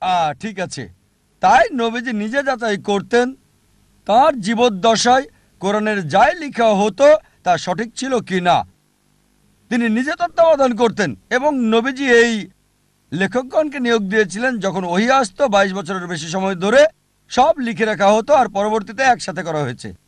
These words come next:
সবকিছু তত্ত্বাবধান করেছেন নবী মুহাম্মদ সাল্লাল্লাহু আলাইহি ওয়াসাল্লাম, ক্রমধারাটাও। আর তারপর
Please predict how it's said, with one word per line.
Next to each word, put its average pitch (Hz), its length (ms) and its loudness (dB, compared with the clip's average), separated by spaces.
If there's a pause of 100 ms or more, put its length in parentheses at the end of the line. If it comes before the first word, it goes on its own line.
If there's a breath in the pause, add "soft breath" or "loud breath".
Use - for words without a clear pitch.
(100)
সবকিছু 320 440 0
তত্ত্বাবধান 220 640 0 (140)
করেছেন 196 260 -6
নবী 202 180 -6
মুহাম্মদ 190 220 -6
সাল্লাল্লাহু 180 280 -2
আলাইহি 247 180 -2
ওয়াসাল্লাম, 240 240 -6
ক্রমধারাটাও। 202 580 0 (920)
আর 285 380 4 (440)
তারপর 254 640 2